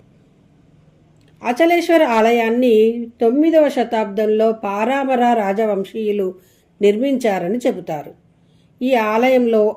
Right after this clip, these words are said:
ఐదు టన్నుల బరువు ఉండే పంచలోహ నందీశ్వర విగ్రహం కూడా ఉంది. ఈ నంది పక్కనే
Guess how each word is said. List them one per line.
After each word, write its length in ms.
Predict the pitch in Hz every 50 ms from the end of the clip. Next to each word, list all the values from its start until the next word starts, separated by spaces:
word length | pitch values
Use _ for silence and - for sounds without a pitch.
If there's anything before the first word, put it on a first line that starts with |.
| - 190
ఐదు 340 | 196 196 202 220 202 214 202
టన్నుల 420 | - 196 190 190 185 185 185 180
బరువు 320 | 170 165 175 185 220 277 277
ఉండే 320 | 254 233 220 220 214 208
పంచలోహ 720 | 208 - 202 190 196 214 - 277 254 247 247 254 254 277
నందీశ్వర 600 | 262 240 208 208 214 226 269 254 - 254 233 220
విగ్రహం 460 | 202 196 180 190 190 180 180 175 180 170
కూడా 340 | 175 165 160 180 208 262
ఉంది. 360 | 277 254 202 165 151 151 147 - _ _ _ _ _ _ _ _ _ _ _ _ _ _ _ -
ఈ 180 | 214 226 240 240
నంది 300 | 226 214 220 262 277 302
పక్కనే 720 | 247 254 240 233 - - 254 247 226 208 202 202 196 190